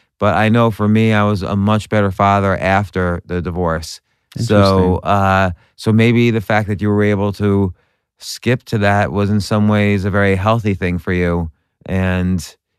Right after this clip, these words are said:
Speaker 1: you know, like you say, your, your, your brother experienced a lot more anger 'cause he went through both sides of it. And, you know, I don't know what, you know, you know, and then eventually, of course,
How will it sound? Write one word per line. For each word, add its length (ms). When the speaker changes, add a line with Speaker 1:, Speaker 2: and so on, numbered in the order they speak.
Speaker 1:
you 100
know, 340
like 180
you 80
say, 340
your, 200
your, 340
your 240
brother 380
experienced 440
a 20
lot 100
more 140
anger 260
'cause 160
he 80
went 180
through 120
both 280
sides 340
of 120
it. 240
And, 680
you 120
know, 100
I 100
don't 120
know 360
what, 200
you 120
know, 240
you 140
know, 80
and 80
then 140
eventually, 320
of 80
course, 480